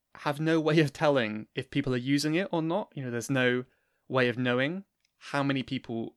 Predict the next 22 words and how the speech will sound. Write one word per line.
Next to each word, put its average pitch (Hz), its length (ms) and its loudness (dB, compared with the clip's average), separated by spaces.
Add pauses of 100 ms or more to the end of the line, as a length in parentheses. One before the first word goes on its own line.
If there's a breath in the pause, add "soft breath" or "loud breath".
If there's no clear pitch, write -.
view 135 260 0
the 143 80 -2
transcript. - 720 -8 (760)
But 139 140 -6
after 160 600 2 (320)
mentioning 151 500 0
it 107 140 0
a 110 40 -2
couple 131 300 -4
weeks 131 260 -4
ago, 107 300 -8 (500)
I 135 120 -4
got 143 160 -2
a 143 40 2
lot 147 380 2
of 147 100 -8
comments 127 680 -2 (100)
on 120 240 -6
my 113 480 -4 (680)
show - 200 0
notes - 560 -2 (400)
for, 127 220 -12